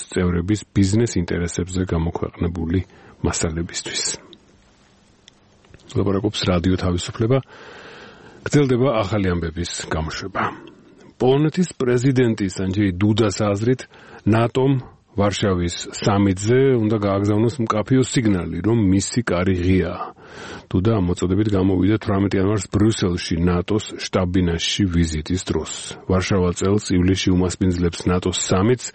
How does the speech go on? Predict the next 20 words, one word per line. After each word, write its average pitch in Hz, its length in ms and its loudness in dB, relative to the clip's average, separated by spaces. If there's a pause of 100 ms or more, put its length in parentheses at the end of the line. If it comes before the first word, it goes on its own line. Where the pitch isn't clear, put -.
(420)
ღია 123 300 2
კარის 101 420 -2
პოლიტიკის 92 580 -2
კონტექსტში 95 720 0 (400)
ანჟეი, 90 480 2
ე, - 680 -8
დუდამ 107 520 2
საქართველოც 92 760 -2 (360)
ახსენა. 95 540 -2 (800)
სამიც 143 340 2
რაც 117 180 0
შეეხება, 135 440 2
ვფიქრობ, 127 520 0 (120)
აგრეთვე 98 500 0 (140)
საჭიროა 95 500 0
მკაფიო 95 480 -2
სიგნალის 90 480 -2
გაგზავნა, 95 480 2
რომ 135 220 2
ნატოს 92 460 0